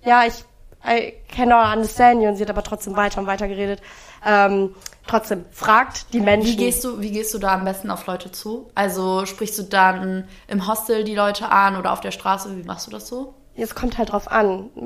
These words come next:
Speaker 1: was gerade die Situation ist. Wenn ich gerade, weiß ich nicht, ich möchte gerade jemanden kennenlernen, dann ist quasi die Standardfrage, "Hey, where are you from?"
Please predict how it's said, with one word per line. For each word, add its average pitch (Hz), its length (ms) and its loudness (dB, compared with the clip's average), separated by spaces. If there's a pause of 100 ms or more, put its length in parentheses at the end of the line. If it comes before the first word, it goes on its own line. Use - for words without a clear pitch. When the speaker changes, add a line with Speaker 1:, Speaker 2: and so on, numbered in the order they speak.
(120)
Speaker 1:
was 220 240 -4
gerade 214 320 0
die 202 100 -8
Situation 208 720 -2
ist. 185 260 -8
Wenn 202 140 0
ich 202 140 -10
gerade, 202 580 -4 (380)
weiß 214 240 -2
ich - 80 -8
nicht, 190 260 0
ich - 140 -14
möchte 202 240 -2
gerade 196 240 0
jemanden 196 380 0
kennenlernen, 233 540 4 (560)
dann 208 300 4
ist - 380 -6
quasi 190 320 0
die 175 80 -4
Standardfrage, 180 1000 2
"Hey, 175 520 -2
where 175 200 -4
are 180 100 -6
you 185 100 -6
from?" - 380 -6